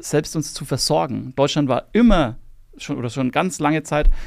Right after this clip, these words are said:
ähm, energieautark. Sie haben das irgendwie selbst hinbekommen durch Atom und andere Dinge. Äh, und seit die Grünen jetzt oder seit dieser Legislaturperiode,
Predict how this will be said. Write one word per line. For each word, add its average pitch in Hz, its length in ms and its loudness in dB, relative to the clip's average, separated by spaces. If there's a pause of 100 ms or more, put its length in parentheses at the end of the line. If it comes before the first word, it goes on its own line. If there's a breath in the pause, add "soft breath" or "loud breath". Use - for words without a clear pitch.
(260 loud breath)
ähm, 131 380 4
energieautark. 135 1040 0
Sie - 140 -4
haben 131 100 4
das 127 120 -4
irgendwie 139 220 0
selbst - 420 -2
hinbekommen 185 520 -4
durch 127 180 -6
Atom - 340 -2
und 139 100 0
andere 165 280 -2
Dinge. 170 300 -2 (880)
Äh, 123 300 6 (300 loud breath)
und 131 100 -2
seit 135 180 4
die 135 100 -2
Grünen 156 320 2
jetzt 160 200 -4
oder 139 140 -2
seit 127 240 -4
dieser 131 180 -2
Legislaturperiode, 127 1200 -2